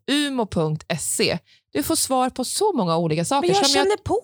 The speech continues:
Speaker 2: med det. Nu har jag
Speaker 1: Ja.
Speaker 2: tyvärr inte hunnit gå in och
Speaker 1: Och
Speaker 2: läsa
Speaker 1: där
Speaker 2: om
Speaker 1: finns
Speaker 2: dem.
Speaker 1: det även sexnoveller. Jag har dock inte läst dem för att jag vet, det kanske är så att de är mer liksom ungdoms-, jag har ingen aning. Men det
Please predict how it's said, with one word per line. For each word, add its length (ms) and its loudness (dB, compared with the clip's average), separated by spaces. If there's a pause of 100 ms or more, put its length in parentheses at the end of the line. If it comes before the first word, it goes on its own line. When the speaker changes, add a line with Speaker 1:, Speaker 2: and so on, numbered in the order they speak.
(120)
Speaker 2:
med 180 2
det. 200 0
Nu 140 -2
har 80 0
jag 240 2
Speaker 1:
Ja. 160 4
Speaker 2:
tyvärr 220 4
inte 240 0
hunnit 240 0
gå 80 -2
in 220 0
och 20 4
Speaker 1:
Och 60 2
Speaker 2:
läsa 220 4
Speaker 1:
där 20 0
Speaker 2:
om 60 -2
Speaker 1:
finns 160 2
Speaker 2:
dem. 80 0
Speaker 1:
det 60 2
även 240 2
sexnoveller. 920 0
Jag 100 0
har 80 2
dock 160 -2
inte 120 -4
läst 320 0
dem 160 0
för 80 -2
att 60 -2
jag 100 0
vet, 120 -2
det 80 0
kanske 280 0
är 60 2
så 100 0
att 60 -4
de 120 0
är 80 0
mer 260 2
liksom 340 -2
ungdoms-, 680 0 (180)
jag 260 0
har 80 2
ingen 180 2
aning. 420 0
Men 240 2 (560)
det 60 -10